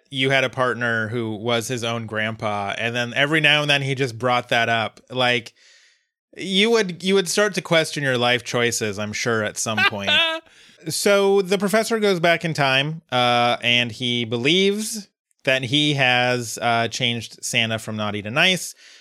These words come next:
Speaker 1: But you know what they say about a naughty to nice dial in the first act, Mike? Um,
Speaker 2: Y-, you, you learn what it twisted to in the third act.
Speaker 1: Exactly. So they all
Speaker 2: Which
Speaker 1: decide
Speaker 2: we do. That does happen. <laughs>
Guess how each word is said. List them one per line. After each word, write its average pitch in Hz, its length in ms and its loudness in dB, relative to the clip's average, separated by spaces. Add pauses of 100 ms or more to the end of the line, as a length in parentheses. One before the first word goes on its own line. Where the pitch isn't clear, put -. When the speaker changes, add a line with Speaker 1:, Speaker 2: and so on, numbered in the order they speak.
(120)
Speaker 1:
But 147 120 0
you 151 80 4
know 165 100 4
what 135 120 2
they 156 120 4
say 147 280 4
about 131 460 2
a 123 360 4
naughty 127 300 0
to 117 100 -4
nice 120 260 -2
dial 110 360 0
in 101 80 -6
the 101 60 -10
first 104 320 -8
act, 151 440 0 (120)
Mike? 139 640 -2
Um, 123 440 0
Speaker 2:
Y-, 117 200 -6
you, 175 320 -4
you 190 280 0
learn 202 420 0
what 202 160 2
it 185 160 -2
twisted 202 480 -2
to 202 220 0
in 196 120 -2
the 208 80 -6
third 131 340 -4
act. 95 440 -16
Speaker 1:
Exactly. 117 680 0
So 175 480 2
they 175 300 2
all 170 400 4
Speaker 2:
Which 196 100 0
Speaker 1:
decide 151 520 4
Speaker 2:
we 170 40 -2
do. 180 60 -2
That 208 180 4
does 233 180 2
happen. 135 480 0
<laughs> - 40 -20